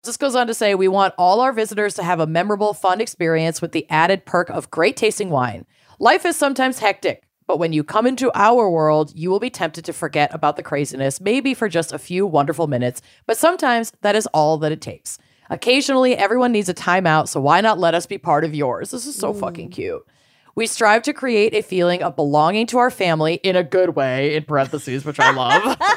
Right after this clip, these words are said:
Speaker 1: It's like, not everybody has a great experience with their family, so we gotta
Speaker 2: I don't wanna be part of your family.
Speaker 1: We promise it's in a good way. <laughs> Busted Grapes welcomes not only adults, but also families with their children in tow.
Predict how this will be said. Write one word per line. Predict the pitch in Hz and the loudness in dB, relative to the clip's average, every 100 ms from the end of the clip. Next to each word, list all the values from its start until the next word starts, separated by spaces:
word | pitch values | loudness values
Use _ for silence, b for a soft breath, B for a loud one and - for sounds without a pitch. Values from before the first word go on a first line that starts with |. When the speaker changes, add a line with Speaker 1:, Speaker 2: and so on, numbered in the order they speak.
| - - | -2 -4
Speaker 1:
It's | 320 | 0
like, | 392 415 | 2 4
not | 196 208 | 4 6
everybody | 240 262 294 294 294 | 4 2 2 2 4
has | 285 277 | 2 0
a | |
great | 285 - 277 269 269 294 _ - | -6 -2 0 0 -2 -6 _ -14
experience | 254 - 320 277 277 285 | -12 -4 2 2 2 -2
with | 294 | -4
their | 294 | -4
family, | 285 277 262 226 220 | 0 2 2 2 -2
so | 233 220 | -2 -2
we | 208 | 0
gotta | 220 208 233 - _ | 2 2 0 -4 _
Speaker 2:
I | 440 | -6
don't | 440 403 | -2 0
wanna | 440 508 427 403 | 2 2 2 0
be | |
part | 381 359 | 0 0
of | 302 | -2
your | 330 | -4
family. | 285 339 330 311 320 294 269 277 - | -2 0 0 0 -4 -4 -8 -10 -8
Speaker 1:
We | 220 | -10
promise | 220 208 202 185 165 117 - | -10 -4 0 2 0 -4 -8
it's | 135 156 | -10 -6
in | 139 | -6
a | |
good | 135 92 | -6 -8
way. | 107 69 - - | -10 -12 -12 -6
<laughs> | 392 - _ - 381 - | -6 -8 _ -8 -6 2
Busted | 240 285 320 277 | 2 2 -2 0
Grapes | 294 254 254 - | 2 4 2 0
welcomes | 233 220 226 220 | 2 2 0 -6
not | 220 196 | -4 -2
only | 190 180 | -2 -4
adults, | 175 185 196 - | -2 2 0 0
but | - | -8
also | 165 165 165 | -6 -6 -8
families | - 226 262 285 277 | -6 -2 0 0 -2
with | 214 | -4
their | 190 | -8
children | 175 - 254 240 247 | -6 0 0 0 -4
in | 240 | -2
tow. | 233 220 220 | 2 4 2